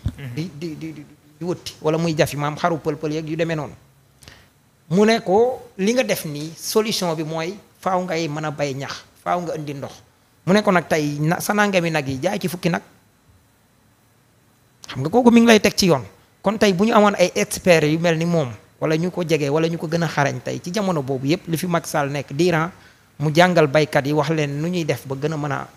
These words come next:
Speaker 2: ñoŋal seen bay, xaalis a koy def, xaalis ay def formation bi. Soo neppee lebal leen, bu ëllëgee duñ mën seen bopp.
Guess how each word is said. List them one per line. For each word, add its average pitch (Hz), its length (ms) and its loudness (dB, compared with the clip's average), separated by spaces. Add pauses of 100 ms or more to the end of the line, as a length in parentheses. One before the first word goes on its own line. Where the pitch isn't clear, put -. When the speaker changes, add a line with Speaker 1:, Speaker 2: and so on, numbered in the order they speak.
(120)
Speaker 2:
ñoŋal 156 340 0
seen 127 240 -4
bay, 131 220 -2 (200)
xaalis 175 320 4
a 147 40 0
koy 143 180 -4
def, 160 220 0
xaalis 190 300 2
ay 180 100 -2
def 147 120 -2
formation 143 540 -4
bi. 95 80 -14 (260)
Soo 196 200 0
neppee 170 300 0
lebal 143 280 -4
leen, 123 240 -8
bu 170 160 -6
ëllëgee 143 560 -2
duñ 156 160 -2
mën 185 200 0
seen 143 220 -2
bopp. 123 140 -10